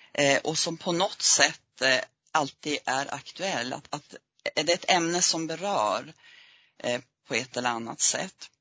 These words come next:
Eh, min klassiker kom ut nittonhundrafem och väckte rabalder och provokation.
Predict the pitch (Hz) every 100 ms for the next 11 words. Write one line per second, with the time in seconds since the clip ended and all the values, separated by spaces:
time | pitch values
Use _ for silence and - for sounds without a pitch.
0 | _ _ _ _ _ _ _ - 135 139
1 | 139 - 190 254 - 151 160 147 147 147
2 | - 147 139 147 151 151 131 147 147 156
3 | 156 220 220 120 160 - _ _ - -
4 | - - - 143 - 139 151 - - 143
5 | 147 139 131 151 143 143 156 147 143 139
6 | - - - 160 139 143 127 - 127 120
7 | 117